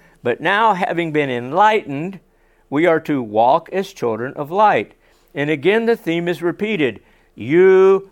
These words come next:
are children of light, so live like children of light. Paul doesn't only say that we were once in darkness. Again, he says, "We were once darkness itself."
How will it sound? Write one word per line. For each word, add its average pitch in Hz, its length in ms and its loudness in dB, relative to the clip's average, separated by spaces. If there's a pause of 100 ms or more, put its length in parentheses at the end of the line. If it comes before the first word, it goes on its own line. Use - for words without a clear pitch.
are 147 140 2
children 160 580 0
of 131 240 0
light, 151 480 0
so 131 280 0
live 143 840 0 (380)
like 123 320 0
children 123 360 -2
of 107 120 -6
light. 113 340 0 (800)
Paul 127 260 0
doesn't 135 320 -2
only 135 300 0
say 151 260 2
that 147 220 -2
we 156 160 2
were 143 240 2
once 147 420 -2
in 196 320 0
darkness. 139 640 -2
Again, 147 380 -4
he 151 160 -4
says, 165 480 2 (440)
"We 170 300 2
were 165 460 2
once 127 320 -4
darkness 117 560 -2
itself." 143 680 -2